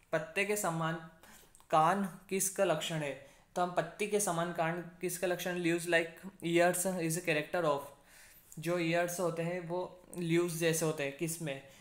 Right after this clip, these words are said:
तो हमारे ऑप्शन है हिसारडेलियन नाली, ऑप्शन बी है नाली एंड सोनाली, ऑप्शन सी है नेल्लोरी एंड मांड्या, ऑप्शन डी है चोकला एंड मगरा। तो इसका करेक्ट ऑप्शन है ऑप्शन ए हिसारडेलियन नाली। नेक्स्ट क्वेश्चन देखते हैं, क्वेश्चन नंबर सेवंथ,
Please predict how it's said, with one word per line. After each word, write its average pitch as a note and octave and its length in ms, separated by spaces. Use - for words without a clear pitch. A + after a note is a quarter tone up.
तो F3+ 60
हमारे F3 220
ऑप्शन E3+ 320
है E3+ 140
हिसारडेलियन E3+ 680
नाली, D3+ 400
ऑप्शन E3+ 340
बी E3+ 100
है E3+ 60
नाली D#3 320
एंड F3+ 180
सोनाली, D#3 480
ऑप्शन E3+ 300
सी E3+ 140
है E3+ 60
नेल्लोरी E3+ 640
एंड E3 220
मांड्या, D3 440
ऑप्शन F3 320
डी F3 100
है E3+ 100
चोकला D#3+ 380
एंड F#3 160
मगरा। D3 320
तो F#3 60
इसका F3+ 220
करेक्ट E3 360
ऑप्शन E3+ 400
है D#3 100
ऑप्शन D#3+ 340
ए D#3 80
हिसारडेलियन F3 640
नाली। C#3 440
नेक्स्ट D#3+ 260
क्वेश्चन G3 280
देखते F#3 200
हैं, - 20
क्वेश्चन F3 240
नंबर F3 220
सेवंथ, D#3 440